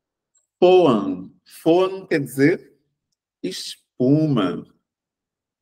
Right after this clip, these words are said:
É uma almofada preenchida com espuma. Então, essa que é. E aí tem a palavra sit, que é o verbo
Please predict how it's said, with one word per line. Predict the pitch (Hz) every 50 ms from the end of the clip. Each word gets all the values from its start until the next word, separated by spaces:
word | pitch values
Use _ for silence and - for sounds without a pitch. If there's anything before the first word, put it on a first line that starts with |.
| _ _ _ _ _ _ _ -
É | 135
uma | 139 151 165
almofada | 165 156 143 131 - - - - 165 175 185 190 185 185
preenchida | 180 - 170 151 139 127 113 - - - 160 160 165
com | 156 - 165 160
espuma. | 147 - - - _ _ - 110 113 127 127 120 101 92 90
Então, | 90 90 - 117 110
essa | 117 131 160 - - -
que | 143 - 165
é. | 160 156 143 143 -
E | 143 151
aí | 156 175 185 208 214
tem | 226 214
a | 214 214
palavra | 226 185 190 196 214 214 214
sit, | 208 - - 226 202 220 - - - - - - _ _ _ _ _ _ _ _ _ _ _ _ _ _ _ _ _ _ _
que | - 131
é |
o | 131 127
verbo | 120 123 120 123 131 127 127 151 165 190 - _